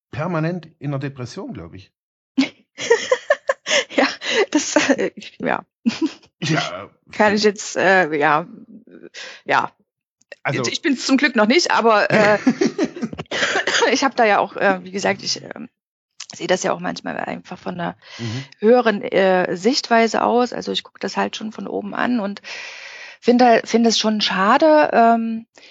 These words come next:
Speaker 2: weil sich das so verkehrt hat. Also dieses, äh, Bild, also, äh, und ich glaube, wir Frauen müssen halt eigentlich mehr lernen, wieder in die Weiblichkeit zurückzukommen, nämlich das Empfangen und,
Speaker 1: Mhm.
Speaker 2: äh,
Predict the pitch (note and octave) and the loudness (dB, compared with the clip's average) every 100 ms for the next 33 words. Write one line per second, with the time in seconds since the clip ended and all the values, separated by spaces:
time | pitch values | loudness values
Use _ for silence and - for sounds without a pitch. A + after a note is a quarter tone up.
0 | _ _ - F#3+ G3+ G#3+ A3 A3 A3 A3 | _ _ -4 4 6 4 2 -2 -4 -4
1 | A3 - C#4+ A#4+ - G3 F3+ - F#3+ G3+ | -4 -2 0 0 0 0 0 -2 -2 -6
2 | G#3 G3+ - - G3+ G3 G3 A3 A3 G#3+ | -6 -8 -8 -4 -2 -2 -2 2 4 4
3 | G#3 G3+ F#3 E3 - - - - - - | 2 -2 -2 -4 -4 -8 -8 -10 -14 -20
4 | - - - - G#3+ - - - - - | -20 -20 -20 0 2 2 -4 -4 0 4
5 | A#3+ B3+ A3 B3 A#3+ A3+ A#3 A#3+ A#3 A#3 | 6 6 6 4 4 6 6 4 -2 -2
6 | A3+ G#3+ G#3 G3+ G#3+ A3 G#3+ G#3 G#3 G3+ | 2 2 2 2 0 -2 -4 2 2 4
7 | G3+ G3+ G3 G#3 - F#3+ F3 E3+ - - | 4 2 -2 -2 -2 -2 2 2 0 -2
8 | C#4 C#4 - C#4 - - C#4+ C#4 A3 G#3 | -2 -4 -8 -10 -10 -2 0 2 0 -2
9 | - F#3+ - F3 - F3+ A3+ D#4+ F4 - | -4 -6 -8 -6 0 2 4 2 -2 -6
10 | G3+ G3+ - F#3 F3+ E3+ E3 | -6 -6 -2 2 4 4 2